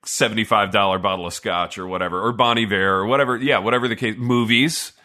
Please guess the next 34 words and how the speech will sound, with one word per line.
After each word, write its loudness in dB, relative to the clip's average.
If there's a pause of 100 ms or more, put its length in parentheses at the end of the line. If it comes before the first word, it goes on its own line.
(300)
in -4
the -2
case 0
of -6
Brett -2
McCracken, -2 (440)
you 0
know, 0
and -2
the, 0
and -2
the, -2
the 0
academic -2
exercise. 0
So -2
I 4
think, -4 (440)
yeah, 4
we, 2 (120)
we, 0
we 2
have 0
to -2
convince -2
ourselves 0
that -4
there's -2
some, -8
like, -6
higher -2
purpose -10
to -10
it. -14